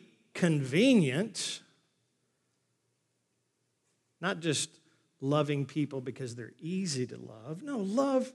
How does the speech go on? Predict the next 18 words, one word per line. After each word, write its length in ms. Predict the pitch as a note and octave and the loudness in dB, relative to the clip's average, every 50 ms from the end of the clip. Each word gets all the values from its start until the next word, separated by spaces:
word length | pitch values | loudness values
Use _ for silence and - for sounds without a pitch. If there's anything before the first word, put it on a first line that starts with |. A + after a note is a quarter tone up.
| - | -6
deeply. 520 | E3 G3+ C4+ C#4 C4+ C#4 D#3+ C#3 B2+ A#2+ - - _ _ - | -2 2 2 2 2 2 0 -2 -2 -2 -6 -14 _ _ -6
The 120 | E3 F#3 | -6 -2
text 260 | - - G3 - - | 0 0 0 2 2
says, 180 | - G3 D3 C3 | 2 2 2 2
"Above 280 | D#3+ D3 F#3+ F3+ E3 E3+ | 4 4 6 6 8 8
all, 180 | D#3 C#3 C3+ | 6 6 8
love 240 | D#3+ F#3 F#3+ F3+ F3+ | 8 8 8 8 6
each 280 | F#3 E3 D#3 - - G3 | 4 4 2 0 0 2
other 440 | F3 E3+ E3+ D#3 C#3 C#3 C3 C3+ - - C3+ | 2 4 4 4 4 4 2 0 -8 -10 -4
deeply, 520 | C#3 E3+ G3 F#3+ F#3 - B2 A#2 B2+ C#3 D3 - _ _ _ _ _ _ _ _ _ _ _ _ _ _ _ _ _ _ _ _ _ _ _ _ _ _ _ _ _ _ _ _ _ | 0 0 0 0 -2 -4 -6 -6 -6 -6 -8 -12 _ _ _ _ _ _ _ _ _ _ _ _ _ _ _ _ _ _ _ _ _ _ _ _ _ _ _ _ _ _ _ _ _
because 260 | - C#3 D3+ C#3 B2 | -6 -2 0 2 4
love 300 | D3 E3+ F#3+ F#3 D#3+ C#3+ | 4 6 6 6 4 2
covers 360 | - - D#3 C#3 C#3+ C#3 A#2+ | 2 0 0 2 2 0 2
over 480 | C#3 C#3+ C#3+ C3 B2 C3+ C3+ B2+ C3 B2 - _ _ _ _ _ _ _ _ _ _ _ - | 2 2 2 2 0 -2 -2 -4 -4 -6 -10 _ _ _ _ _ _ _ _ _ _ _ -20
a 60 | A2+ | -16
multitude 760 | A2 A2+ B2+ C#3+ C#3 C#3 - B2 A#2 - - - - D#2+ - - - _ _ _ _ _ | -10 -4 -2 -2 -2 -2 -6 -14 -16 -16 -18 -18 -18 -20 -20 -20 -20 _ _ _ _ _
of 100 | - A#2 | -18 -12
sins." 720 | - - - B2+ - A#2+ A2+ A#2 A#2 - - - - - - | -10 -10 -10 -10 -12 -16 -18 -20 -20 -18 -16 -16 -16 -18 -20